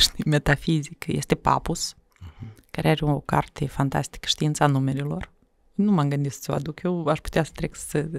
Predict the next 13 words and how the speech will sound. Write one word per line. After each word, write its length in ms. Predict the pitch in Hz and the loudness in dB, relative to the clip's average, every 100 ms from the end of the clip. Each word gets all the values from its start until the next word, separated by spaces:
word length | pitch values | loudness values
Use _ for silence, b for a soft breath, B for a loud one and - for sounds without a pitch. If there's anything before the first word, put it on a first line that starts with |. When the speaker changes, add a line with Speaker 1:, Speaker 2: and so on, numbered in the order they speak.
| 170 160 - | -8 -12 -12
Speaker 1:
să-ți 260 | 147 - | -8 -2
las, 320 | 160 139 - - | 2 2 0 -4
uh, 280 | 131 135 147 156 _ | -2 -2 -4 -8 _
ca 100 | - | -4
să, 320 | 135 - 156 131 | -2 -4 -6 -6
să 160 | - | -4
le 80 | 151 | -2
vezi. 300 | 139 170 - - _ B 214 262 B B B B B B B B B B B B B | -2 -2 -8 -16 _ B -16 -16 B B B B B B B B B B B B B
Și 220 | - 196 | -2 -2
ceea 260 | - 226 226 | 4 6 6
ce 180 | - | 4
este 380 | 202 196 - - | 4 2 0 0
acum 760 | 160 151 147 - 180 254 285 302 | 0 0 -2 2 6 6 6 2